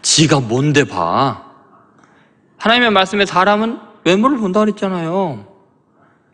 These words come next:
제가 무슨 영안이 열려서 여러분 속을 보겠어요. 그러니까 여러분 죄 짓고 와서 목사님이 다 보면 어떻게 하나 걱정하지 마세요. 저 하나도 못 봐요. 보기는 뭘 봅니까?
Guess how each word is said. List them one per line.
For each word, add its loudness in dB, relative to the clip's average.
제가 4
무슨 -6
영안이 0
열려서 2
여러분 -2
속을 0
보겠어요. -6
그러니까 -6
여러분 0
죄 2
짓고 -2
와서 -2
목사님이 -2
다 -10
보면 2
어떻게 0
하나 -2
걱정하지 -2
마세요. -8
저 -6
하나도 -2
못 -2
봐요. 2
보기는 2
뭘 -2
봅니까? -8